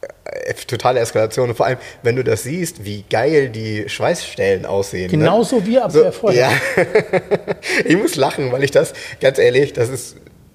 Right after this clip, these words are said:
Speaker 1: wirklich, das war schon ga-, ziemlich krank, ehrlich. Du hast vollkommen recht, das ist eigentlich dem, dem Auto irgendwie, das ist alles völlig krank. Das
Speaker 2: Nee,
Speaker 1: passt.
Speaker 2: mu-, doch,
Speaker 1: Ja.
Speaker 2: das passt, das super
Speaker 1: Das,
Speaker 2: ist das.
Speaker 1: ja, das ist Wahnsinn.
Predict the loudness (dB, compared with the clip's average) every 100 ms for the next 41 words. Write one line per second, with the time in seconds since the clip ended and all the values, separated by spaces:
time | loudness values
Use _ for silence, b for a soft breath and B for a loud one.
0 | -10 0 0 2 0 0 -18 -20 -16 -14
1 | -8 -4 -4 -2 0 0 0 -4 -6 -8
2 | -6 -8 -10 -10 -10 -16 -6 -6 -6 -8
3 | 0 0 2 0 0 0 0 0 -8 -8
4 | -6 -4 -4 -6 -8 -6 -6 0 2 2
5 | 0 -4 -6 -8 -10 -16 -14 -12 -12 -12
6 | -14 -14 -20 -16 -4 0 0 0 0 -2
7 | -4 -8 -8 -8 -16 -12 -8 -8 -2 0
8 | 0 -2 -8 -10 -10 -12 -12 -12